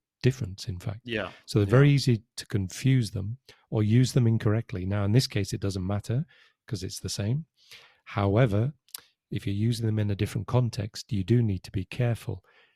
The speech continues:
Speaker 1: So, for example, it, the, the sun rises. So we
Speaker 2: Yeah.
Speaker 1: could say, "Daniel, what time does the sun rise these days?"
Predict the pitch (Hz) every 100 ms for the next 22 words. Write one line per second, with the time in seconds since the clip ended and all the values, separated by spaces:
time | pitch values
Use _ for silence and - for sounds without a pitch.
0 | _ - - - 123 113 98 92 104 110
1 | 98 101 107 101 101 98 - 127 - _
2 | _ 110 101 104 135 110 117 - 143 160
3 | 147 123 117 95 92 92 - _ _ _
4 | _ 117 117 95 - - 95 123 120 107
5 | 139 - 127 123 120 120 - 110 98 -
6 | 113 101 98 90 90 - - 92 85 95
7 | 92